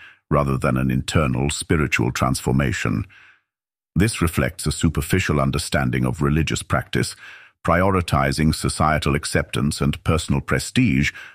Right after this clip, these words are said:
over genuine faith. Mu examines the Greek terms used by Paul, especially sarx, flesh,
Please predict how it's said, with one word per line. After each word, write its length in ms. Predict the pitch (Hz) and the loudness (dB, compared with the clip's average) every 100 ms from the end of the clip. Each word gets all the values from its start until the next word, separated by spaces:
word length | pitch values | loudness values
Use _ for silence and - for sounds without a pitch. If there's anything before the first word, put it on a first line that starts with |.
| _ | _
over 240 | 90 82 80 | 0 2 0
genuine 480 | 85 80 71 67 65 | 2 2 2 0 -2
faith. 460 | - 92 55 - - _ _ _ _ - 110 | 0 0 -2 -8 -18 _ _ _ _ -20 -2
Mu 340 | - 98 92 80 | 2 4 4 4
examines 560 | 90 82 76 73 71 | 2 2 2 2 0
the 80 | - | -2
Greek 300 | 71 80 90 | 0 0 0
terms 400 | - 82 73 76 | 0 0 2 0
used 320 | 82 85 69 - | 2 2 0 -2
by 180 | 60 | -2
Paul, 460 | 62 - 80 57 60 - - _ - | -2 -2 -2 0 -4 -10 -20 _ -8
especially 480 | - 78 - - | -2 -2 -2 -2
sarx, 420 | 65 - 71 - - | -4 0 0 -2 -6
flesh, 480 | - 64 87 - | -2 0 0 -4